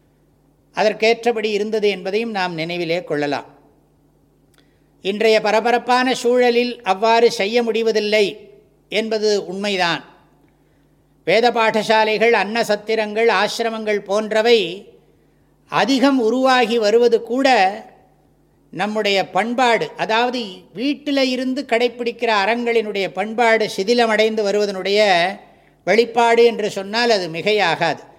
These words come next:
இந்த மட்டுமாவது இருக்கிறதே என்று நாம்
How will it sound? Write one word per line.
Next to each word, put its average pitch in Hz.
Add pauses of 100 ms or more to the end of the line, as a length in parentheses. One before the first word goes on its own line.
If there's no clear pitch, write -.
(360)
இந்த 190
மட்டுமாவது 240
இருக்கிறதே 233
என்று 208
நாம் 196